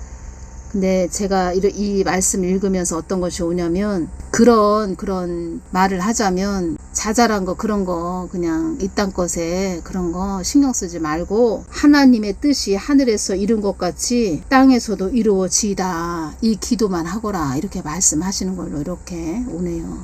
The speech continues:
자잘한 거, 이런 거, 이딴 것에 그냥 매이지 말아라. 이딴 거, 그거 중요한 거 아니야. 누가 뭐라고 했어도 그거 그냥 너무 신경 쓰지 마.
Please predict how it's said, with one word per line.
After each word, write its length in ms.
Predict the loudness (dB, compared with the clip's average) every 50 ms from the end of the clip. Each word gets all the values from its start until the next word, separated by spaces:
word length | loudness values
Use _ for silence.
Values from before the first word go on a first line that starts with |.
| -10 -4 -2
자잘한 560 | -2 -2 0 2 4 4 4 4 2 0 -2
거, 100 | -2 0
이런 300 | 0 0 0 0 0 -2
거, 320 | -2 -4 -4 -6 -6 -8 -6
이딴 360 | -8 -8 -4 -4 -4 -4 -2
것에 280 | -2 -4 -4 -4 -6 -6 -4 -4 -4 -4 -4 -6 -6 -8 -8 -10 -14 -16 -18 -18 -16 -12 -8
그냥 420 | -8 -6 -6 -8 -10 -10 -10 -6 -2
매이지 380 | 0 2 2 2 0 -2 -6
말아라. 720 | -6 -6 -6 -4 -4 -4 -4 -4 -4 -4 -8 -10 -12 -14 -16 -18 -18 -14 -8
이딴 320 | -8 -8 -4 -2 -2 -2 -2
거, 320 | -4 -4 -2 -2 -4 -4 -6
그거 240 | -6 -8 -8 -6
중요한 480 | -6 -4 -2 0 0 0 0 0 -2 -4
거 60 | -6
아니야. 420 | -6 -6 -6 -6 -6 -6 -6 -8 -10 -12 -14 -14 -16 -16 -18 -18 -16 -16 -16 -16 -16 -18 -16 -16 -16 -16 -14 -8 -8
누가 200 | -2 -2 -2 0
뭐라고 440 | 0 0 0 0 0 -2 -2 -2
했어도 580 | -2 0 0 -2 -2 -4 -4 -4 -6 -4 -6 -8 -10
그거 300 | -14 -10 -8 -8 -8 -8 -8
그냥 500 | -8 -6 -4 -4 -4 -4 -6 -8 -8 -10 -14 -16 -16 -16 -16 -16 -16 -16 -16 -16 -16 -16 -16 -16 -14 -10 -6
너무 220 | -2 -2 -2 0
신경 300 | 2 4 4 6 4 4
쓰지 280 | -2 -4 -10 -10 -10 -8
마. 280 | -8 -6 -6 -8 -8